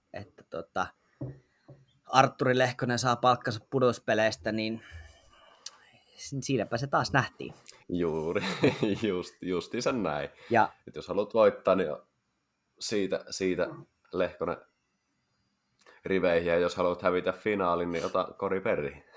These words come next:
Speaker 2: <laughs>
Speaker 1: S-, joo, se oli, se oli tota, no,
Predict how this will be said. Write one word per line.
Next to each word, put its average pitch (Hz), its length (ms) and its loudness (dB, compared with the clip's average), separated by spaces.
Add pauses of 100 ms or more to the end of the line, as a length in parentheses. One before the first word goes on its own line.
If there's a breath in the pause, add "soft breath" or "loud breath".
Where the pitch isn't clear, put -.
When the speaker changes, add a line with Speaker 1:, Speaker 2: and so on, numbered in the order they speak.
(140)
Speaker 2:
<laughs> 127 200 -8
Speaker 1:
S-, - 460 -10
joo, 120 280 6
se 127 160 0
oli, 117 240 4
se - 160 -6
oli 110 140 -2
tota, 107 360 0 (1040)
no, 123 260 2